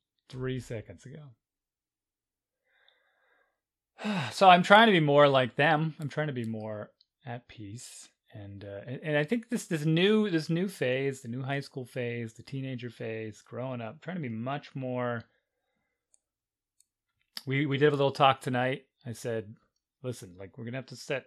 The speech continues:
some ground rules here. I do have some expectations that when I call you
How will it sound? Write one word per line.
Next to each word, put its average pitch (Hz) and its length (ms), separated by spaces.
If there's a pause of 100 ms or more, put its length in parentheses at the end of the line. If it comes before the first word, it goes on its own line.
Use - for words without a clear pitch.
(140)
some 175 380
ground 175 440
rules 127 220
here. 120 140
I 117 80
do 135 160
have 165 180
some 160 160
expectations 156 760
that 123 120
when 131 220
I 139 320
call 160 540
you 101 580